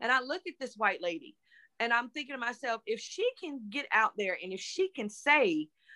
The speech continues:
the, those things and understand what's going on here, it's very moving. If you listen to her talk and, and listen to her see things from a white person's point of view who's acknowledging the racism and oppression of our people,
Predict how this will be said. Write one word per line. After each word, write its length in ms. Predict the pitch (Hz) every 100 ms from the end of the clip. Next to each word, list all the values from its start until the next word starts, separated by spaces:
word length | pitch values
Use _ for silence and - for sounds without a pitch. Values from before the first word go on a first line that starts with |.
| - 190
the, 200 | 233 -
those 260 | 240 247 -
things 340 | 254 233 220
and 80 | 214
understand 680 | 247 254 247 - 277 254 233
what's 180 | 233
going 180 | 208 226
on 320 | 190 214 254
here, 180 | 240 226
it's 180 | - -
very 280 | 294 523 466
moving. 500 | 226 254 226 170 123 123
If 160 | 214
you 140 | 302 269
listen 260 | 381 339 302
to 120 | 311
her 260 | 262 220 214 - - -
talk 300 | 302 262 - -
and, 120 | 196 -
and 100 | 202
listen 280 | 220 269 240
to 100 | 262
her 240 | 233 233 226 _
see 280 | - 285 277
things 260 | 240 226 214 -
from 320 | 220 196 196 _ - - -
a 100 | 202
white 340 | 196 262 311 -
person's 380 | 269 269 226 214 -
point 220 | 240 220
of 100 | 190
view 160 | 220
who's 260 | 208 220 208
acknowledging 960 | 180 170 185 196 233 226 196 170 160 170 - - -
the 120 | 185
racism 560 | 185 208 220 202 196 180 170
and 100 | 180
oppression 540 | 170 - 214 202 196 165
of 80 | 160 - _ -
our 260 | 180 170 -
people, 400 | 277 262 -